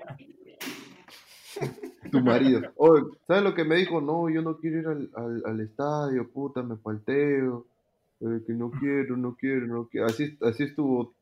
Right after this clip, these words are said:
Speaker 2: tan, por lo menos una semana.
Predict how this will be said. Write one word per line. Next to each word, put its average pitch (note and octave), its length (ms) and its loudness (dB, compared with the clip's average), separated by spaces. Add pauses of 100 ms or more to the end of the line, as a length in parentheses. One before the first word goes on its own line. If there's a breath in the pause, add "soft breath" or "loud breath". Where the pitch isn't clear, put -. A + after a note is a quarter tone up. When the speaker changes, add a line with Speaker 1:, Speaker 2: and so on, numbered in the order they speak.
Speaker 2:
tan, G#2 360 0 (160)
por G#2 120 0
lo G#2+ 100 0
menos B2 520 0 (880)
una C#3+ 240 -2
semana. B2 440 0